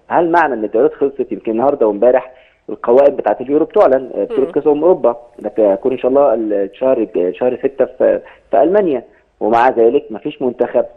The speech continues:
Speaker 1: هياخد لعيبته بدري بره المعسكر المعد لهذه الم-، المناسبة. فكل اللعيبة اللي خلصت مشوارها مع أنديتها أو الدوريات اللي خلصت،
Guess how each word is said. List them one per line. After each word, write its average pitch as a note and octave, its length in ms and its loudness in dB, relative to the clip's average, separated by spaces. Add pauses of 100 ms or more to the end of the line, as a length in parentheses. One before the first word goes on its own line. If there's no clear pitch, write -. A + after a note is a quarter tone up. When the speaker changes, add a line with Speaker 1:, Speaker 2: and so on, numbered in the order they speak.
(220)
Speaker 1:
هياخد C#3+ 280 2
لعيبته C#3 240 0
بدري C#3 300 2
بره C3+ 400 2
المعسكر A#2 640 -2
المعد A#2 500 -2
لهذه A2 380 -2
الم-، A2+ 240 -6
المناسبة. G#2 640 -4
فكل C#3+ 360 -2
اللعيبة B2 360 2
اللي F#2+ 100 -2
خلصت C3 340 -4
مشوارها C3 280 -2
مع G2+ 180 -4
أنديتها G#2 360 -2
أو D#2+ 120 0
الدوريات A2+ 300 2
اللي B2+ 120 0
خلصت، D#3 340 -2